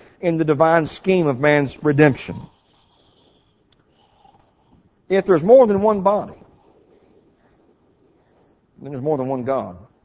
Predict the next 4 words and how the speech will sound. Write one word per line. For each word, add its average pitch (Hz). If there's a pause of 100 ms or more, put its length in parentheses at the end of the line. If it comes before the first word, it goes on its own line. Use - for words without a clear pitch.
(1600)
If 135
not, 143
why 165
not? 101